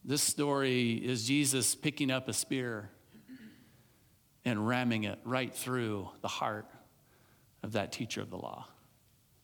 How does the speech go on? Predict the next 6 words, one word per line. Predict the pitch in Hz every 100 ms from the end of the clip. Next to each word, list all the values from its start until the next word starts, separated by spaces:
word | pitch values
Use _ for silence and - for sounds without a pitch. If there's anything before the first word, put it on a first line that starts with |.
| _ _ _ _ _ _ _ _ _ _ - 110
This | 131 -
is | 113 -
Jesus | 135 151 139 127 -
confronting | - 139 113 - 139 143 151 131 127 117 - - - - - - - - _ _ _ _
the | 131 117
darkness | - - 131 139 131 135 120 - -